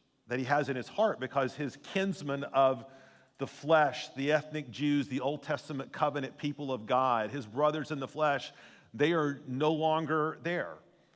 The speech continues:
They, despite the fact that Jesus was a Jew,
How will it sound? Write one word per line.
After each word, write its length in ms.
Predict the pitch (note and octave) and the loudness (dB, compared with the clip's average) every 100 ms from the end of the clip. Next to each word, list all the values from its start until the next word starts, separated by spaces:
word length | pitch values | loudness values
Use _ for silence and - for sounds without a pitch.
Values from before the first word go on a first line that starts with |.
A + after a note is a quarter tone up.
| _ - | _ -2
They, 340 | C#3 D3 D3+ - - A#2 | 2 2 0 -10 -20 -8
despite 440 | C3+ - D#3+ E3+ | -8 2 4 4
the 60 | E3 | 2
fact 280 | E3 D3 C3 | 4 4 4
that 160 | A#2+ | -10
Jesus 440 | G#2+ C3+ E3+ F3 - | -6 -4 -2 -4 -4
was 200 | E3 B2 | -4 -4
a 60 | |
Jew, 440 | C3+ C3 C3 C#3 | -6 -6 -6 -8